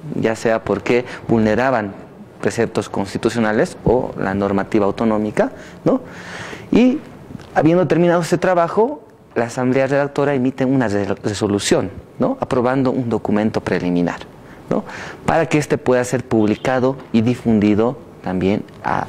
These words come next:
a todo nivel dentro del municipio. Dando un tiempo prudente, eh, y habiendo difundido de manera masiva el, el anteproyecto de carta orgánica, debemos entrar necesariamente a talleres participativos de revisión.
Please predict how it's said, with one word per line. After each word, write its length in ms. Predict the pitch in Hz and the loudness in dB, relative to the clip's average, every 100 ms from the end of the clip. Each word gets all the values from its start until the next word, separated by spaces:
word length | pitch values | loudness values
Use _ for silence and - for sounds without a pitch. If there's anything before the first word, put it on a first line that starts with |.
| - - | -8 -6
a 80 | 95 | 0
todo 260 | 123 120 | 2 4
nivel 340 | 110 101 120 - | 4 4 2 -2
dentro 360 | 95 92 98 | -2 0 0
del 120 | 90 | -2
municipio. 640 | 87 87 - - - - - - | -2 -4 -6 -10 -12 -14 -12 -2
Dando 260 | 123 143 139 | 2 4 4
un 140 | 127 | 4
tiempo 320 | 135 151 135 | 4 4 2
prudente, 720 | - 110 107 123 120 170 233 - - - - - - - - - - | 2 4 4 2 2 0 0 -4 -16 -20 -20 -20 -20 -18 -20 -20 -6
eh, 100 | 98 | 0
y 220 | 98 95 104 | 2 4 4
habiendo 380 | 107 123 117 | 4 4 4
difundido 540 | 98 95 101 104 117 104 | 2 0 2 4 4 4
de 100 | 95 | 2
manera 340 | 95 104 107 | 2 2 0
masiva 500 | 92 87 - 165 113 | 0 0 2 4 2
el, 380 | 101 - - 98 | -2 -4 -6 -2
el 80 | 98 | -2
anteproyecto 680 | 95 101 - 95 113 110 92 | 0 -2 2 4 2 0 -2
de 120 | 90 | -2
carta 300 | 98 95 120 | -2 -2 0
orgánica, 540 | 127 117 117 113 214 - - - - - - - | 0 2 0 0 -2 -4 -20 -20 -20 -20 -20 -2
debemos 400 | 110 139 160 135 | 2 4 2 2
entrar 280 | 123 113 139 | 0 0 0
necesariamente 880 | 131 110 110 113 107 104 104 143 - | -2 -2 -2 0 2 0 0 -2 0
a 100 | 101 | -4
talleres 480 | - 95 107 113 110 | -2 0 2 2 -2
participativos 920 | - 92 - - - - 98 98 95 | -4 -6 -8 -8 -6 -2 0 0 0
de 80 | 90 | 0
revisión. 440 | 90 85 - - | 2 0 -2 -6